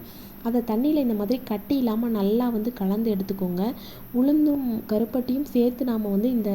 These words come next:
ரெசிபி வந்து செய்யறதுனால பீரியட்ஸ் டைம்ல நமக்கு வர்ற வந்து பேக் பெயினை வந்து கம்ப்ளீட்டா வந்து குறைக்கிறதுக்கு ரொம்பவே வந்து ஹெல்ப்ஃபுல்லா இருக்கும். இது வந்து நம்மளோட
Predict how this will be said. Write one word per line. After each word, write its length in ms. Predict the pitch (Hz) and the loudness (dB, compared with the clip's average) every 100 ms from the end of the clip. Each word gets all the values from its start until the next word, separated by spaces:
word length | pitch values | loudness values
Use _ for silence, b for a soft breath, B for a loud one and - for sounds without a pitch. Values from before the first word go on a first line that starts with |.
| 196 190 | 2 4
ரெசிபி 360 | 190 196 254 254 | 2 2 -2 0
வந்து 200 | 214 226 | 2 0
செய்யறதுனால 600 | 240 196 202 202 190 175 208 - B B | 0 0 0 0 0 0 -2 -4 B B
பீரியட்ஸ் 500 | 254 285 311 294 - | 2 4 4 0 -4
டைம்ல 320 | 220 190 202 | -2 0 0
நமக்கு 340 | 247 214 196 196 | 0 -2 -2 0
வர்ற 320 | 185 214 254 | 0 0 -2
வந்து 240 | 214 202 254 233 - | 0 0 0 -2 -4
பேக் 360 | 208 214 269 - | -6 -4 -6 -4
பெயினை 300 | 247 233 214 | -2 0 0
வந்து 240 | 196 196 247 | -2 -2 -2
கம்ப்ளீட்டா 480 | 214 208 240 240 247 | -2 0 0 0 -2
வந்து 200 | 220 208 | -2 -4
குறைக்கிறதுக்கு 600 | 240 190 196 226 214 220 | -2 0 0 -2 -2 -2
ரொம்பவே 380 | 220 196 202 202 | -2 0 0 0
வந்து 200 | 220 220 | 0 0
ஹெல்ப்ஃபுல்லா 480 | 226 196 196 208 202 | 0 0 0 0 0
இருக்கும். 340 | 185 185 233 330 B B B B - | -2 -2 -2 -2 B B B B -2
இது 140 | 247 | 0
வந்து 180 | 262 254 | 2 2
நம்மளோட 300 | 277 247 220 | 2 2 2